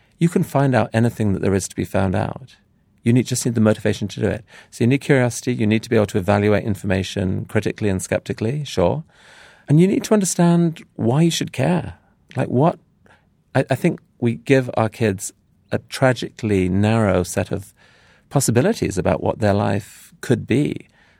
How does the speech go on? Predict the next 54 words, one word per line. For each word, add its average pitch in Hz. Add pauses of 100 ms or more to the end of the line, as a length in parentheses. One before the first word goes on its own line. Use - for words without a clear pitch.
(140)
so 117
that, 101 (260)
you 117
know, 98
the -
unimaginative 104
ones, 95
maybe, 92
you 101
know, 90
you 92
still 92
want 90
to 92
be 90
a 85 (600)
businessman, 101
a 87
lawyer, 95
um, 78 (140)
um, 78
a -
teacher, 87 (100)
uh, -
uh, 78
uh, 85
whatever. 90
And, 92
you 98
know, 90
there's 73
sort -
of 87
four 113
or 101
five 92
traditional 90
things. 87 (180)
Then, 131
oh, 131
oh, 104
I 113
want 110
to -
be 101
a -
musician 92
or 82
a 80
celebrity 85
or 76
an 78
astronaut 82
or 78